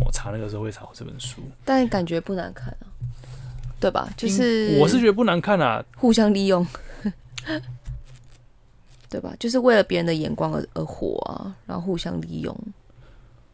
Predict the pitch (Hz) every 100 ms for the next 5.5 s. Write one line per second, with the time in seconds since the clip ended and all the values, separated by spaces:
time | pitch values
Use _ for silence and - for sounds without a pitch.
0 | - - - - - - - - - -
1 | - - 226 226 226 226 214 214 208 185
2 | 175 - 165 160 175 190 190 185 180 185
3 | 165 165 170 170 156 - _ - - -
4 | - 175 170 160 151 - - - 160 202
5 | 196 185 175 185